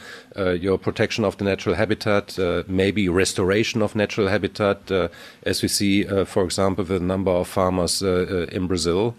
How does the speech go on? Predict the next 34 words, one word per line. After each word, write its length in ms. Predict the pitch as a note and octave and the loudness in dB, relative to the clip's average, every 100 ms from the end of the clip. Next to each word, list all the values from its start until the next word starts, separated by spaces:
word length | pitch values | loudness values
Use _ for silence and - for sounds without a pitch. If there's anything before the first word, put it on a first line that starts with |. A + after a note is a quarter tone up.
| - - - - | -12 -20 -20 -6
Uh, 200 | G2+ F#2+ - - G2 | 0 0 -2 -12 0
being 300 | G#2+ A2 G#2+ | 2 4 2
paid 280 | - A#2+ - | 2 0 2
for 180 | - A2 | -2 2
that 220 | A2+ A2 | 0 0
and 200 | G2 E2+ | -2 0
making 380 | G2 G#2 G#2 F2+ | 0 0 0 0
that 200 | F2+ D#2+ | 0 2
work 220 | F2+ A2 | 0 0
for 200 | - G#2 | 0 0
them, 320 | G#2 G2+ G#2+ | 2 0 0
uh, 40 | F#2+ | -2
is 400 | G2+ - G#2 - | -2 0 -2 -4
also 300 | G#2 G2+ G#2 | -2 -2 -4
part 340 | - G2 G2+ | -2 -2 -2
of 160 | G#2+ - | -4 -2
our 220 | A2 B2 | 2 2
mandate, 540 | E2 D2 D#2 E2 A2 - - - - | 2 -4 -4 -4 -4 -6 -18 -20 -4
where, 400 | F#2+ F#2+ G2 F#2+ | 2 4 4 2
uh, 200 | G#2+ G2+ F#2+ | 0 -4 -2
we 120 | G2+ | -2
can 260 | A#2+ A#2+ F#2 | 0 0 0
broker 460 | F#2+ B2+ D3+ G2 D#2 | 2 2 2 0 0
some 300 | - A#2 A#2 | 0 2 2
of 120 | F#2+ | 0
the 80 | G2 | -2
value 380 | F#2 G2+ F2+ | 0 -2 -2
added, 420 | F2 F#2+ A#2 G2+ F#2+ | -2 0 0 0 -2
uh, 180 | F#2+ F#2+ | -4 -2
that 160 | F#2+ - | -4 -4
farmer 360 | A2 A2 G#2+ | 0 2 0
can 220 | - G2+ | 0 -4
tap 260 | E2+ G#2 - | -2 -4 -2
into 480 | B2 B2+ - F#2 | 0 0 0 -2